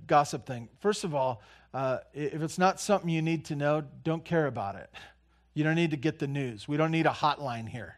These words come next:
okay? Uh, secondly, if it is something that, uh, you can, you can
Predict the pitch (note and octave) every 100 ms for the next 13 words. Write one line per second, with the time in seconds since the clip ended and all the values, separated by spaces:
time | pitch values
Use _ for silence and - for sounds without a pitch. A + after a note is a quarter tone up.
0 | - G#2+ C3 B2+ C3+ - - - - -
1 | - - C#3 D3 C#3 C#3 E3 - A3 A#3+
2 | G3 C3 B2+ A#2+ A#2+ _ _ _ D#3 D#3
3 | D#3+ D#3+ G3+ A3 - F3+ C#3 D3 C3 B2+
4 | C3+ B2 - - B2+ A#2+ A2+ _ _ _
5 | - - D#3+ E3+ F#3+ F#3+ D3+ F3 F3+ -
6 | E3 C3+